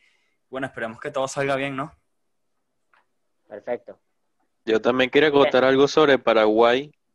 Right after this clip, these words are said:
Speaker 3: que no solamente Almirón es el único que tienen ahí. Hay que estar pendiente también con los Morochos Romero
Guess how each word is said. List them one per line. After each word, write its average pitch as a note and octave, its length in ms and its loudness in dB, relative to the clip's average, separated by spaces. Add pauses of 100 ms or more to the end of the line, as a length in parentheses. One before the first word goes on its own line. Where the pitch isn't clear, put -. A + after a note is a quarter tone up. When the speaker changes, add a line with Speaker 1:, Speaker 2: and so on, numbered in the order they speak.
(140)
Speaker 3:
que G2+ 160 -6
no G2 140 -6
solamente B2+ 720 -2
Almirón B2 480 -2
es B2 100 -2
el A#2 100 -4
único A2+ 380 -8
que G2+ 140 -6
tienen G2+ 320 -6
ahí. G#2+ 260 -4 (500)
Hay G2 100 -8
que G#2 60 0
estar A2 160 -2
pendiente A#2+ 360 0
también A#2 240 0
con A#2+ 80 2
los B2+ 100 0
Morochos A#2 340 0
Romero B2+ 460 -2